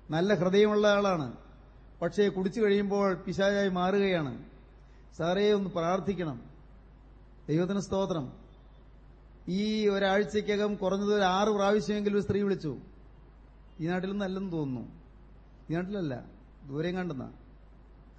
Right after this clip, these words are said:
ആ സ്ഥലം, ആ പറഞ്ഞ സ്ഥലം പോലും എനിക്ക് പിടികിട്ടില്ലാത്ത സ്ഥലമാണ്. ഞാൻ ചോദിച്ചത്, "ഇത് എവിടെയാണെന്ന്?" ചോദിച്ചു. അപ്പോൾ പറഞ്ഞത് എനിക്ക് മനസ്സിലായില്ല.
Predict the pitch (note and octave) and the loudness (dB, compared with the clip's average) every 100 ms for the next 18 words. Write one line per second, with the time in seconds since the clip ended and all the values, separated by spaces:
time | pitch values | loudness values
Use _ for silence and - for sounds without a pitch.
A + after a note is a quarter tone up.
0 | D3+ D#3 D#3 E3+ F#3 - E3 D#3 E3 F#3+ | -8 -8 -4 -4 -4 -6 -10 -4 -2 -2
1 | - F3 G3+ G3+ G3+ F#3+ E3 F3 F3 D#3 | -4 -2 -2 0 0 -2 -2 -2 -2 -4
2 | E3 D#3 D3+ C#3 A#2+ D#3+ E3+ E3+ E3+ F3+ | -4 -4 -4 -4 -4 -6 -6 -4 -2 -2
3 | E3+ G3 F#3+ E3+ C#3+ A2 - - - - | 0 -2 -2 -2 -4 -6 -16 -20 -20 -20
4 | - - - - C#3 E3 E3+ F#3 F3+ E3+ | -20 -20 -20 -6 0 2 2 0 -2 -4
5 | F3 E3 F3+ E3 C3 | -6 -2 -2 0 -4